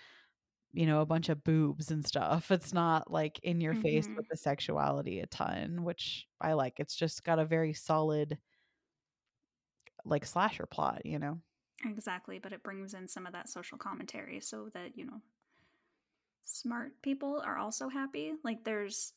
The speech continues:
Speaker 2: right in the beginning, you know, we do the, the typical, "What's your favorite scary movie?" And you're thinking, you know, slashers. And the girl's like, "The Babadook." <laughs> And I'm like,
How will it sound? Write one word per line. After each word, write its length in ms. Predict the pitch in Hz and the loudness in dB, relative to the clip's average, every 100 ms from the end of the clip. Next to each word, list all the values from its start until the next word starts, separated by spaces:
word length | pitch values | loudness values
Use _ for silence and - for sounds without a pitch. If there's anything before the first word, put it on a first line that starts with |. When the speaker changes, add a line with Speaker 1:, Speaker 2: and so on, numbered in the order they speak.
| _ - | _ -10
Speaker 2:
right 240 | 247 226 | -4 -4
in 60 | 214 | -4
the 60 | |
beginning, 420 | 196 196 196 175 175 | -6 -6 -6 -6 -8
you 80 | 180 | -8
know, 100 | 180 | -8
we 160 | 185 | -8
do 200 | 180 175 | -6 -6
the, 140 | 175 180 | -6 -8
the 100 | 190 | -8
typical, 380 | - 180 185 190 | -10 -12 -10 -6
"What's 200 | 269 - | -6 -6
your 80 | 302 | -8
favorite 300 | 262 262 262 | -6 -6 -8
scary 240 | - 240 | -8 -4
movie?" 260 | 233 233 190 | -4 -4 -6
And 100 | 185 | -8
you're 80 | - | -8
thinking, 240 | 208 202 | -8 -8
you 80 | 214 | -6
know, 40 | |
slashers. 720 | 226 - 294 277 220 196 226 - - - - | -4 -2 -2 -2 -4 -6 -10 -14 -20 -16 -2
And 140 | 233 202 | 0 0
the 40 | |
girl's 240 | 196 190 220 | -2 -2 -2
like, 200 | - - - | -4 -6 2
"The 80 | 247 | 6
Babadook." 540 | 254 233 196 139 - | 8 6 2 -2 0
<laughs> 40 | 240 | 0
And 100 | 240 | 2
I'm 160 | 233 - | 0 6
like, 220 | 269 - | 6 6